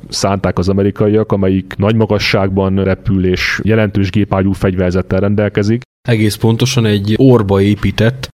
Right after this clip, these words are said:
Speaker 2: harminchét milliméteres gépágyúból.
Speaker 1: Ezzel szemben a szovjetek kezében a, a P harminckilenc az lényegében egy csatarepülők vadászkíséretét ellátó, illetve úgymond puhább földi célpontokat támadó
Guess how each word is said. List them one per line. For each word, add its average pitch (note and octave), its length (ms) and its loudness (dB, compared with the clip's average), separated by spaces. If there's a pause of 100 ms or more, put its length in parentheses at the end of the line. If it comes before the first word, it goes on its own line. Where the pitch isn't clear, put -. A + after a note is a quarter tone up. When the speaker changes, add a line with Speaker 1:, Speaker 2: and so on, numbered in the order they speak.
(200)
Speaker 2:
harminchét G#2 680 0
milliméteres F#2+ 600 0
gépágyúból. F#2 840 -2
Speaker 1:
Ezzel B2 340 0
szemben A#2+ 380 0
a G#2 160 2
szovjetek G#2+ 460 -2
kezében A2 440 0
a, G2 160 2
a G2 220 -4
P A#2+ 140 2
harminckilenc A2 840 0
az F#2+ 360 -2
lényegében G2+ 680 0
egy F#2+ 180 0 (220)
csatarepülők A2 920 0
vadászkíséretét A2+ 1000 0
ellátó, A2+ 760 0
illetve A2 680 0 (200)
úgymond G#2+ 340 0
puhább G2+ 380 0
földi G#2 320 -2
célpontokat G2 720 -2
támadó F2+ 640 0